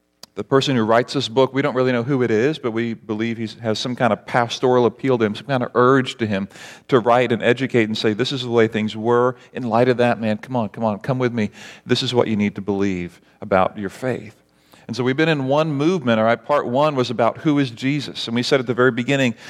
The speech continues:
that Christians have historically believed that Jesus is fully God. He's just fully God. Then we also said on the heels of that, Jesus is fully man, like all in, fully man, a hundred percent God, hundred percent man, all in on that. Last week, Kevin, thank you for that. You helped us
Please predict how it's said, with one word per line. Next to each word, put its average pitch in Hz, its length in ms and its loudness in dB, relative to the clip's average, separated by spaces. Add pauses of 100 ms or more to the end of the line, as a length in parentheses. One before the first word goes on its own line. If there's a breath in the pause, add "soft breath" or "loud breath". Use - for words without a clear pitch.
(200 loud breath)
that 123 200 2
Christians 143 520 -2
have 117 160 2
historically 135 500 4
believed 117 380 0
that 110 80 -2
Jesus 120 360 -4
is 135 160 -6
fully 127 360 2
God. - 340 0 (220)
He's 110 100 -14
just 117 160 -6
fully 147 260 0
God. 139 320 -4 (420 loud breath)
Then 139 100 2
we 143 100 4
also 143 240 4
said 143 220 2
on 135 100 2
the 127 60 2
heels 160 320 2
of 139 60 -8
that, 120 180 2
Jesus 165 320 -2
is 160 120 0
fully 156 380 2
man, 143 320 0
like 110 220 2
all 139 300 4
in, 131 180 4
fully 147 400 0
man, 127 180 2
a 104 60 0
hundred 135 200 2
percent 135 320 -4
God, 123 220 4
hundred 127 120 -2
percent 117 220 -4
man, 120 180 0
all 120 320 2
in 123 120 2
on 117 120 2
that. 117 260 2 (280 loud breath)
Last 135 440 2
week, 139 200 -2
Kevin, 127 340 0
thank 120 220 -4
you 117 60 -8
for 110 160 -6
that. 113 260 2
You 113 120 -2
helped 127 260 2
us 123 160 -4